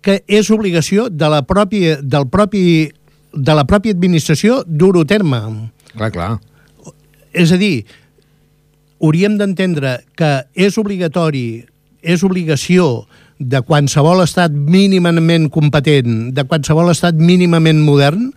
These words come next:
Speaker 1: fomentar a l'esport des de la base. Si volem tindre campions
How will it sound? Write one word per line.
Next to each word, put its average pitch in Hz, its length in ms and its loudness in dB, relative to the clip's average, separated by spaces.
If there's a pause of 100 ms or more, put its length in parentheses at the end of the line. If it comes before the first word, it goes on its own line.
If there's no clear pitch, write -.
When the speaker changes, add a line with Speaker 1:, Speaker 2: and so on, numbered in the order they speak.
(380)
Speaker 1:
fomentar 147 840 0 (580)
a 131 100 -2
l'esport 160 460 0
des 185 140 -2
de 165 80 0
la 135 80 0
base. 131 340 -2
Si - 140 -4
volem 151 260 -2
tindre 202 280 -4
campions 156 880 -2